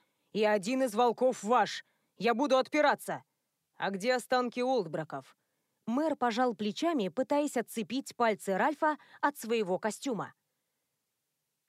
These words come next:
"Осквернение захоронений — преступление, мистер Эдварсон",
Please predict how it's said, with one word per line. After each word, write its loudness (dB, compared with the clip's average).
"Осквернение 0
захоронений — -2
преступление, -4
мистер -2
Эдварсон", -4